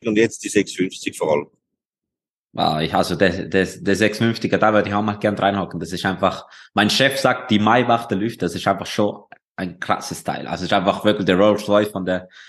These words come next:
Speaker 2: von der, von der Business Jets, glaub ich, oder? Schneller, höher, gib ihn, hä?
Speaker 1: Ja, es ist, ich denke mir, vielfach wird man quasi, ja, wa-, wa-, was kann denn der und so.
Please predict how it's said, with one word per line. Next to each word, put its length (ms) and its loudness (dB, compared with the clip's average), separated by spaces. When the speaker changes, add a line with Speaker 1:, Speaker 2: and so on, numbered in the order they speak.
Speaker 2:
von 140 -4
der, 480 6
von 120 -8
der 100 -4
Business 440 -4
Jets, 220 -4
glaub 160 -6
ich, 100 -6
oder? 260 -8
Schneller, 800 2
höher, 680 0
gib 200 0
ihn, 140 0
hä? 200 -4
Speaker 1:
Ja, 320 4
es 140 -2
ist, 200 -12
ich 140 -12
denke 300 -4
mir, 120 0
vielfach 460 0
wird 200 2
man 200 0
quasi, 420 0
ja, 240 4
wa-, 160 -2
wa-, 220 -2
was 160 -6
kann 240 -2
denn 120 0
der 300 4
und 180 0
so. 440 2